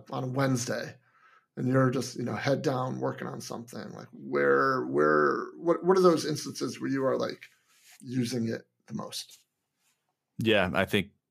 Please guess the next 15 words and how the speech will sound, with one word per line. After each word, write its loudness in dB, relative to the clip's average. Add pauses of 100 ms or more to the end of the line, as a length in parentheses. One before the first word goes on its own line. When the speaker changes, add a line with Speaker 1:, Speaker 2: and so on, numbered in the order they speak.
(380)
Speaker 2:
back 2
to -4
my 4
original 2
answer, 0
just -2
the, 2
the 2
boilerplate 2
stuff. -2
Anything 2
that's, 0 (200)
like, 0
related 0
to -6